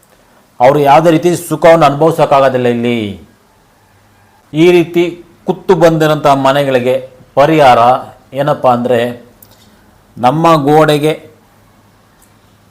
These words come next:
ಒಂದು ಎಂಟು ಅಡಿ, ಒಂಬತ್ತು ಅಡಿ ಎತ್ತರವಾಗಿ ನಮ್ಮ ಗೋಡೆಗೆ ಒಂದು ಕಾನ್ವೆಕ್ಸ್ ಮಿರರನ್ನು ಫಿಕ್ಸ್ ಮಾಡ್ತೀರಿ.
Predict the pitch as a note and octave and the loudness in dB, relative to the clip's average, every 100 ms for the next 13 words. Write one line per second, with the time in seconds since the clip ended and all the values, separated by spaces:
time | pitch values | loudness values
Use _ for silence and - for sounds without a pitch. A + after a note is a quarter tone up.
0 | _ C3+ C#3 C#3+ D3 D#3 D3+ D3 D#3+ - | _ -4 -2 -4 -4 -4 -2 -2 -4 -6
1 | C#3 D3 - D3 - - _ _ _ - | -4 -2 -2 -4 -6 -14 _ _ _ -12
2 | D3 - D3 C3+ B2+ B2 E3 - - _ | -12 -4 2 4 4 0 -6 -12 -20 _
3 | _ _ _ _ _ _ _ _ _ _ | _ _ _ _ _ _ _ _ _ _
4 | _ _ _ _ C#3 C3+ D3+ C3+ C#3 C#3 | _ _ _ _ -8 -2 -2 0 2 2
5 | C#3 E3 D#3+ D3 D3+ E3+ C3+ C#3+ E3 E3+ | 0 -4 -6 -6 -6 -4 0 0 0 -2
6 | - C#3+ C#3+ B2+ C#3 F3 F3+ D#3 - C#3+ | -4 -4 -2 0 -2 -4 -6 -8 -6 -2
7 | C#3 B2+ A#2+ B2 A#2 G#2 F2 | -2 -2 -4 -2 -2 -4 -10